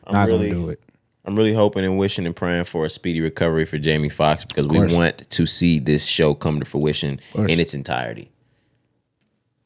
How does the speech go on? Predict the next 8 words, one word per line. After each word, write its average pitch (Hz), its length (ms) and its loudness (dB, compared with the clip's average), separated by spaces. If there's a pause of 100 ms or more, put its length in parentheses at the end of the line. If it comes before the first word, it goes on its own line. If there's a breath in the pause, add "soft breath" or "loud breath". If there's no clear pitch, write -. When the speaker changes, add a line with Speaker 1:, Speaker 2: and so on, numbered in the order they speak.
(160)
Speaker 1:
We 110 100 0
can 123 100 2
move 139 180 4
on 147 180 4
again. 180 720 2 (220)
Speaker 2:
Let's 87 200 -8
do 92 240 2
it. 101 200 0